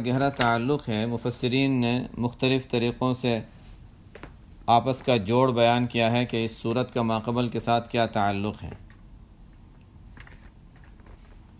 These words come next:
اللہ تعالیٰ کی قدرت کے واقعات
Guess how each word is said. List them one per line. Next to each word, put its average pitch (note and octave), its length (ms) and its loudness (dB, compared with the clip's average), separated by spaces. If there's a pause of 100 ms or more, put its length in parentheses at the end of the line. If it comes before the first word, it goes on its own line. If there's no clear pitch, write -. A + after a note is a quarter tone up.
(120)
اللہ C#3 360 4
تعالیٰ D3 360 4
کی C#3+ 160 0
قدرت C3+ 560 0 (1900)
کے B2+ 120 2 (100)
واقعات B2 800 2